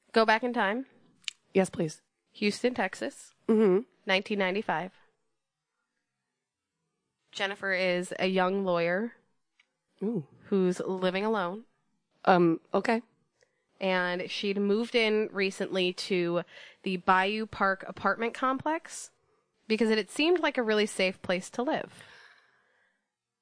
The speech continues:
Speaker 2: I think I know who this is.
Speaker 1: Uh-huh.
Speaker 2: Oh my God. Yes, I love this story.
Speaker 1: Uh-huh.
Speaker 2: Oh my God, please go on. Oh my God.
Speaker 1: I know. I'm like, I know a couple other, like, podcasts have done it, but I fucking love
Speaker 2: It's
Speaker 1: this
Speaker 2: an
Speaker 1: story,
Speaker 2: incredible
Speaker 1: and it
Speaker 2: story. I don't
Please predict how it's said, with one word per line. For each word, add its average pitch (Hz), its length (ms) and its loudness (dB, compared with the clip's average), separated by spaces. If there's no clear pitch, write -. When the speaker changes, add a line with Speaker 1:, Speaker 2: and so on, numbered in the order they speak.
Speaker 2:
I 240 120 10
think 226 160 4
I 269 100 12
know 240 140 10
who 208 100 8
this 180 240 2
is. 170 400 2
Speaker 1:
Uh-huh. 269 400 8
Speaker 2:
Oh 330 180 12
my 320 220 12
God. 302 500 12
Yes, 285 480 8
I 285 100 8
love 269 280 6
this 294 160 4
story. 269 480 12
Speaker 1:
Uh-huh. 269 140 12
Speaker 2:
Oh 302 40 10
my 302 100 8
God, 226 200 6
please 285 300 2
go 208 180 6
on. 190 220 8
Oh 294 180 10
my 233 160 8
God. 170 260 4
Speaker 1:
I 269 120 10
know. 240 300 8
I'm 240 200 4
like, 233 340 2
I 247 120 10
know 269 160 6
a 277 40 4
couple 262 300 4
other, 240 260 4
like, 214 220 2
podcasts 214 340 2
have 202 160 -6
done 185 160 2
it, 196 140 0
but 202 100 -2
I 180 80 -4
fucking 202 440 6
love 190 120 6
Speaker 2:
It's 269 160 10
Speaker 1:
this 330 80 10
Speaker 2:
an 269 60 8
Speaker 1:
story, 247 100 8
Speaker 2:
incredible 226 260 10
Speaker 1:
and 233 80 8
it 233 80 6
Speaker 2:
story. 175 200 4
I - 0 -
don't 226 100 10